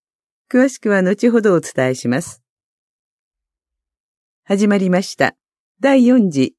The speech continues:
稲城市保健福祉総合計画。地域福祉計画。高齢者福祉、障害者福祉、児童福祉、その他の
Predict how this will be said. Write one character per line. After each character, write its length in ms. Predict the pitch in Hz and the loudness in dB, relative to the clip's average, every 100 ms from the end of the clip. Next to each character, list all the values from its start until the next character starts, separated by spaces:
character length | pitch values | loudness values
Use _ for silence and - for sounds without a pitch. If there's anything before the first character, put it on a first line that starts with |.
| - | -4
稲 200 | 202 196 | -2 0
城 140 | 190 | -2
市 320 | 185 - 131 - | -4 -4 -6 -4
保 180 | - 190 | -8 -2
健 260 | 269 262 | 0 0
福 200 | 254 - | -2 -6
祉 180 | 226 226 | -6 -4
総 220 | 220 202 | 0 0
合 200 | 202 190 | 0 -2
計 220 | 185 190 | 0 -2
画。 400 | 170 123 - 117 - _ _ _ _ _ _ _ - | 0 -4 -4 -6 -6 _ _ _ _ _ _ _ 0
地 160 | 311 | 2
域 180 | 294 170 | 2 -2
福 180 | 143 170 | -4 -4
祉 140 | 175 | -6
計 200 | - 165 | -2 -2
画。 360 | 143 117 - 107 - _ _ _ _ _ _ _ _ _ _ _ _ _ _ _ _ _ | -2 -6 -6 -8 -10 _ _ _ _ _ _ _ _ _ _ _ _ _ _ _ _ _
高 220 | 240 240 | 2 4
齢 200 | 226 220 | 2 0
者 160 | 202 | -2
福 180 | 202 - | -2 -2
祉、 280 | 160 139 - _ _ | -2 -2 -4 _ _
障 280 | - 240 226 | 0 2 2
害 180 | 208 202 | -2 -2
者 180 | 202 | -2
福 200 | 185 - | -4 -4
祉、 320 | 165 - 123 - _ _ | -4 -2 -4 -4 _ _
児 160 | - 196 | -2 0
童 240 | 214 208 | 2 2
福 200 | 208 - | 0 -4
祉、 300 | 151 - 127 - _ _ | -6 -4 -6 -6 _ _
そ 140 | - 240 | -4 0
の 120 | 269 | 2
他 280 | 240 190 165 | 0 -2 -2
の 220 | 147 | -2